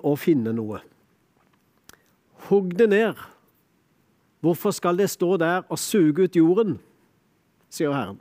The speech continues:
Men gartneren, eh, svarte: «Herre, la det stå dette året også. Så skal jeg grave omkring det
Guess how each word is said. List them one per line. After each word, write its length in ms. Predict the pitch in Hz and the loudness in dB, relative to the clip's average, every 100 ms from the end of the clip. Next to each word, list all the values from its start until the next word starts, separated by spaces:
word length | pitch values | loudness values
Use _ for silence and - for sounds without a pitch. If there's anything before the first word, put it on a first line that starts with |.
| _ _ _ _ - - - - _ _ _ 147 | _ _ _ _ -20 -20 -20 -20 _ _ _ -2
Men 140 | 165 | 0
gartneren, 680 | 311 - - 180 170 190 190 | 0 -2 -2 0 0 0 0
eh, 320 | 185 180 160 - | 0 -2 -4 -8
svarte: 540 | - 175 151 - - 139 | -6 -2 -2 -4 -6 -2
«Herre, 380 | 190 156 190 - _ _ _ _ | 0 0 -4 -6 _ _ _ _
la 140 | 175 180 | -4 -2
det 140 | 202 | -4
stå 300 | - - 196 | -4 0 0
dette 540 | 180 226 160 _ - 196 | 0 -2 -4 _ -4 -2
året 500 | 175 175 180 185 147 | 0 0 -2 -4 -4
også. 420 | 127 - 131 117 - _ _ _ _ _ _ | -6 -6 -8 -10 -12 _ _ _ _ _ _
Så 200 | - 180 | -6 -4
skal 240 | - 170 175 | -2 0 0
jeg 160 | 175 | 0
grave 380 | 185 165 139 160 | 2 2 2 -2
omkring 420 | 175 - 143 143 | -2 -2 -2 0
det 160 | 151 | -2